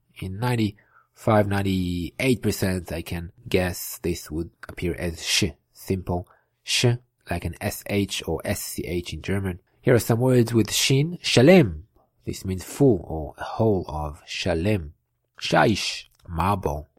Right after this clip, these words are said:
Marble is shaish. We've got shchuna. We've got sdera. Many words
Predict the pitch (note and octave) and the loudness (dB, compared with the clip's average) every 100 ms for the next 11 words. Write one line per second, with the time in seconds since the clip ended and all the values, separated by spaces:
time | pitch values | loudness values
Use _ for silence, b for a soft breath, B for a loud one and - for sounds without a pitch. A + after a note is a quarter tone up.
0 | _ F#2+ G#2+ G#2 F#2+ - E2+ - - F#2 | _ -4 -4 -2 -4 -6 -10 -8 -6 -4
1 | D#2+ D2 - - - _ _ _ G2 G#2 | -4 -6 -8 -10 -16 _ _ _ -6 0
2 | G2 - - - B2+ B2+ C#3+ B2 F#2 F#2 | -2 0 -4 0 0 2 4 4 2 -4
3 | G#2+ A2 G#2+ - A#2 B2+ B2+ A2+ A2 G#3+ | -4 -4 -4 -4 0 2 2 0 -2 -4
4 | G3+ G3+ G3+ F#3+ | 4 8 8 6